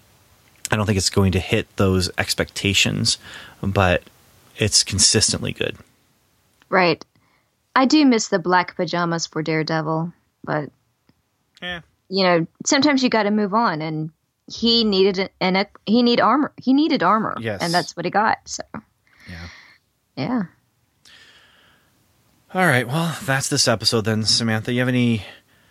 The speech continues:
Speaker 1: um, final words before, uh, before I give my final words here?
Speaker 2: Just thank you, everybody, for listening, and keep writing in.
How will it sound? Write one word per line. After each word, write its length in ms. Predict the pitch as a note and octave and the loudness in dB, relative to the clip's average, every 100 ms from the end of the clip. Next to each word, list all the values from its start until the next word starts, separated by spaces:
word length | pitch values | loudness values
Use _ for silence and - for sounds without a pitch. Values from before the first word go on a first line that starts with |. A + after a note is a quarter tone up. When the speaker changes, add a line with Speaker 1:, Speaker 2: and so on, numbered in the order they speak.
| _ _ - | _ _ -12
Speaker 1:
um, 440 | A#2 - C#2 F2 | -10 -10 -10 -10
final 300 | A#2 B2 A#2+ | -2 2 4
words 720 | A#2+ D3 D3+ D3 C3 - - - - _ _ - | 4 6 6 4 0 -2 -4 -12 -20 _ _ -14
before, 580 | G#2 - A2 G#2 G2 D#2+ | -12 -6 -2 -2 -2 -2
uh, 340 | F#2 C#2 A2 - | -4 -6 -10 -16
before 200 | - G#2+ | -8 -4
I 40 | |
give 140 | A2 G#2 | -4 -2
my 140 | A2 | -4
final 240 | G#2+ A2+ G#2+ | -2 -4 -2
words 220 | G#2+ - | -4 -4
here? 240 | A2+ G#2+ - _ _ _ _ _ _ _ - - - - - _ _ - | -6 -8 -12 _ _ _ _ _ _ _ -18 -18 -16 -18 -20 _ _ -10
Speaker 2:
Just 340 | - A3+ - - - | 0 0 0 -6 0
thank 260 | G3+ G3+ - | 2 2 2
you, 80 | G3 | 2
everybody, 460 | F#3 G3+ G3+ G3+ | 4 2 2 2
for 160 | G3+ G#3 | 0 -4
listening, 520 | G3 - A3 A#3+ D4+ | -4 -4 0 2 2
and 260 | G3 F#3+ F#3+ | 2 0 0
keep 240 | G#3 F3 | 0 2
writing 300 | G3+ F#3+ G3+ | 4 4 4
in. 280 | A3+ B3 F#3+ | 4 2 0